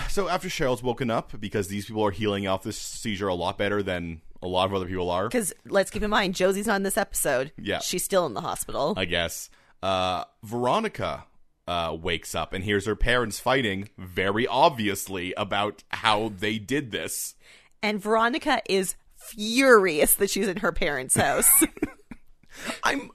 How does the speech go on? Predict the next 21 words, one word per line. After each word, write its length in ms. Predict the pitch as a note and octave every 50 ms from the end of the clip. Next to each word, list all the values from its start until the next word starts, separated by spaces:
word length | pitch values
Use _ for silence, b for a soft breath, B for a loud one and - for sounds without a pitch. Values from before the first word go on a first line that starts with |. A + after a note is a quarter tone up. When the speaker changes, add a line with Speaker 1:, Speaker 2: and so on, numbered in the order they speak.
| _ _ -
Speaker 1:
I, 260 | - G#3 C4+ C#4 - -
like, 200 | - F3 F#3+ D#3+
w-, 240 | C3 C3+ D3 - D#3
the 120 | C#3+ F3
way 180 | D3+ D3+ G#3 B3+
they're 180 | B3+ - F4+ A#3+
talking, 680 | - - - - A2 A2+ A#2+ - - A3 A3+ A#3 A#3 -
it's 220 | - F#3 - -
very 380 | C3 C3 G#3+ C4 E4 F4 D#4 -
clear 500 | - - - - - G3 G3+ F#3+ E3 C#3+
that 100 | B2 A2+
they 140 | C3+ D3
caused 520 | C#3+ - - D3+ D#3+ E3+ D#3+ C#3+ - - F#2+
this. 420 | F2+ - - - - - - - -
Speaker 2:
Oh, 140 | E4 F4+ A3+
yeah, 260 | G#3 A3+ C4+ C4 F3+
very 220 | F3+ A3 B3 B3+
much 220 | G#3+ G#3 A#3 - -
Speaker 1:
But, 60 | -
Speaker 2:
so. 260 | - A2+ A2 D3+ - -
Speaker 1:
but 120 | - -